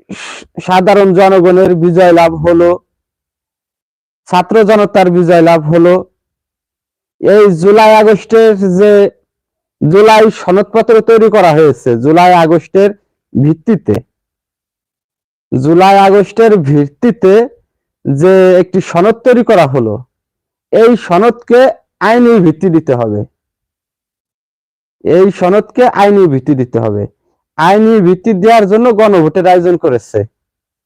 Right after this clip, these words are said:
গণভোটের আয়োজন করেছে। তবে কথা আছে, যে কথাটি বলতেছিলাম, বাংলাদেশের সাধারণ জনগণ এই গণভোট সম্পর্কে জানে না।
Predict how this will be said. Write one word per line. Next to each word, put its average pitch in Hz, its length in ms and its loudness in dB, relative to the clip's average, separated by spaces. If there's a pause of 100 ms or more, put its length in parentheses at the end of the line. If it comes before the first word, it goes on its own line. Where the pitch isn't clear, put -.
(400)
গণভোটের 147 500 -2
আয়োজন 156 300 -2
করেছে। 110 460 -8 (1300)
তবে 202 260 0
কথা 151 300 -2
আছে, 123 320 -6 (320)
যে 196 140 0
কথাটি 170 240 -4
বলতেছিলাম, 139 600 -4 (1600)
বাংলাদেশের 202 800 -2 (1120)
সাধারণ 220 520 0
জনগণ 220 600 0 (340)
এই - 120 -2
গণভোট 196 500 0
সম্পর্কে 214 560 -2
জানে 175 280 0
না। 107 280 -12